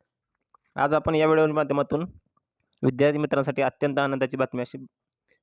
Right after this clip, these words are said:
बघणार आहोत, जे की महावितरणमध्ये विद्युत सहाय्यकच्या ज्या जागा निघाल्या होत्या एकोणतीस बारा दोन हजार तेवीस रोजी,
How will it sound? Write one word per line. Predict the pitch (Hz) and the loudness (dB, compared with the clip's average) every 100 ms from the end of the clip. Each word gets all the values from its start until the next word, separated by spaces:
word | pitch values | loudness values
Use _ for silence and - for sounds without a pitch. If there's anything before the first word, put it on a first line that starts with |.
| _ _ _ _ | _ _ _ _
बघणार | 127 117 113 | -2 0 0
आहोत, | 98 101 _ _ _ _ _ 117 | 0 -4 _ _ _ _ _ -4
जे | 135 | -4
की | 160 | -2
महावितरणमध्ये | 147 139 120 143 143 139 | -4 -2 -4 -4 -4 -4
विद्युत | 135 131 | -4 -8
सहाय्यकच्या | - 139 139 147 151 - _ _ _ _ _ _ _ | -8 -10 -8 -6 -6 -8 _ _ _ _ _ _ _
ज्या | 123 123 | -2 -2
जागा | 123 127 120 | 0 -2 0
निघाल्या | 127 120 120 | -2 -4 -6
होत्या | 113 135 - _ _ _ _ _ _ _ _ _ _ | -6 -8 -10 _ _ _ _ _ _ _ _ _ _
एकोणतीस | 147 - 135 139 | -12 -10 -10 -6
बारा | 131 127 123 | -2 -2 -2
दोन | 127 | -4
हजार | 123 120 127 | -6 -6 -8
तेवीस | 139 117 - | -10 -10 -10
रोजी, | 110 107 | -12 -12